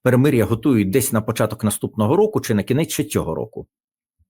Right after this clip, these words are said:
Чи можливий такий варіант, що ми до кінця цього року отримаємо всі території України, включаючи Крим, Донецьк, Луганськ? Ну, це якимось чином. Можливо, ми поки що відступаємо. Ми зараз втратимо досить великий кусок в районі Курахово,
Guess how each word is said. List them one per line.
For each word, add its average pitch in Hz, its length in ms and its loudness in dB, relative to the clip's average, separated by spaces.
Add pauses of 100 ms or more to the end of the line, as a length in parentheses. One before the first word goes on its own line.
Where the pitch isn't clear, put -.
(380)
Чи 160 120 0
можливий 160 320 4
такий 151 220 0
варіант, 202 280 0
що 147 140 -2
ми 151 100 0
до 127 100 -2
кінця 147 300 -2
цього 135 240 0
року 226 300 -2 (280)
отримаємо 170 840 0 (200)
всі - 220 0
території 151 440 2
України, 180 380 0
включаючи 135 720 0
Крим, 185 360 0
Донецьк, 127 420 0
Луганськ? 139 500 0 (540)
Ну, 180 100 2
це - 180 0
якимось 196 540 2
чином. 104 440 2
Можливо, 165 340 2
ми 170 120 2
поки - 200 -8
що 247 100 -4
відступаємо. 160 760 -4 (320)
Ми 175 140 4
зараз 220 240 2
втратимо 190 440 2
досить 165 320 -2
великий 123 400 4
кусок 117 400 -2
в - 20 -2
районі 104 320 2
Курахово, 208 540 0